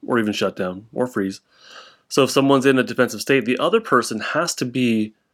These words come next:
anchored well enough in their own safety state. And if they are, they will naturally give off cues of safety. So they'll do things like smile,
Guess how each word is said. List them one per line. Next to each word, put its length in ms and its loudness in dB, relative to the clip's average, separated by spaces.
anchored 400 0
well 180 4
enough 260 0
in 120 -4
their 180 -2
own 360 0
safety 460 -2
state. 500 -6
And 140 2
if 80 -2
they 240 2
are, 300 2
they 100 2
will 140 2
naturally 640 0
give 260 0
off 240 0
cues 440 2
of 160 -2
safety. 520 -6
So 160 2
they'll 200 4
do 160 0
things 340 -2
like 280 -4
smile, 560 2